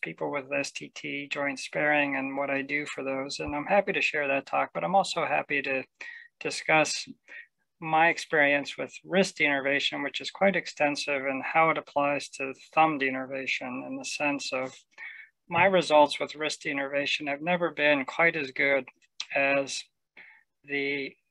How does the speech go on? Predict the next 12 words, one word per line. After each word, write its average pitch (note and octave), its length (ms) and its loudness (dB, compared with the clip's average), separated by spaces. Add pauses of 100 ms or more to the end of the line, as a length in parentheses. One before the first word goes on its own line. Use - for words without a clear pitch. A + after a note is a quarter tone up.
(2250)
literature. D#3+ 540 0 (560)
I D#3 140 2
think F3 300 -4
whenever D#3+ 360 2
someone D3+ 420 2
publishes E3+ 640 2
on, E3 180 8 (720)
on C#3+ 340 4
their C#3+ 200 2
experience, D3+ 640 2
there's C#3+ 300 -8
this, - 420 -8